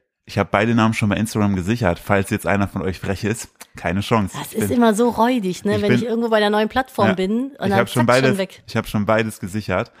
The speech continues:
Speaker 1: Ähm, ich hab zwei. Mein erster, mein erstes Ding
Speaker 2: Ihr müsst jetzt, passt auf, ihr geht jetzt gleich, wenn ihr hier durch seid mit, geht ihr auf, äh, Instagram unter netgefluester punkt podcast
Speaker 1: Ja.
Speaker 2: und dann schreibt ihr mal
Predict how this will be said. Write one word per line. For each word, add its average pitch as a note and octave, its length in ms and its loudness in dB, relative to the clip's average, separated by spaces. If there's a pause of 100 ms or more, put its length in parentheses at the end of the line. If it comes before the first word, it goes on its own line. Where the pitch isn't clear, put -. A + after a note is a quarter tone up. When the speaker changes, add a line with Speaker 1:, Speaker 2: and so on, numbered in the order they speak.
(360)
Speaker 1:
Ähm, A2 560 0
ich - 100 -4
hab D#3+ 140 -4
zwei. A#2+ 340 4
Mein A2+ 160 2
erster, F3 440 0
mein C#3+ 180 -2
erstes D#3+ 400 -4
Ding C#3+ 80 -2
Speaker 2:
Ihr F#3+ 60 4
müsst - 220 2
jetzt, E4+ 200 -2
passt C#4+ 180 -4
auf, A#3 180 2
ihr A#3 100 -8
geht C4 200 -4
jetzt C#4+ 180 -6
gleich, A#3+ 420 2
wenn A3 120 2
ihr G#3+ 60 4
hier G#3+ 160 4
durch A3+ 340 -4
seid C#3+ 280 -4
mit, F#3+ 200 -2
geht G#3+ 160 0
ihr F3+ 100 4
auf, - 160 -2
äh, F3+ 200 0
Instagram G3+ 600 0
unter G3 220 2
netgefluester G#3 960 0
punkt F#3+ 320 -2
podcast C3+ 560 -2
Speaker 1:
Ja. A2+ 220 2 (380)
Speaker 2:
und G#3 140 2
dann G#3 160 4
schreibt B3+ 420 -2
ihr C4+ 100 0
mal A3+ 440 0